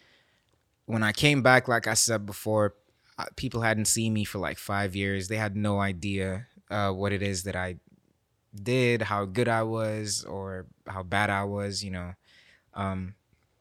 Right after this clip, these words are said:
and so a lot of the musicians that I,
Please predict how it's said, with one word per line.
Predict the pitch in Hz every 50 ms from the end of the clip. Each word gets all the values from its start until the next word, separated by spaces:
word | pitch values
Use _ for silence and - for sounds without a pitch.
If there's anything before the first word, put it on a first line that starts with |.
| _ _ _ _ - - -
and | 113 113 -
so | - - 131 120 120 117 117 117 - _ _ _ _ _ _ _ _ - - -
a | 113
lot | 113 131 160 180
of | 185
the | 147 139
musicians | 139 135 127 113 131 127 - 127 120 113 98 98
that | 107 104 - _ -
I, | - 104 101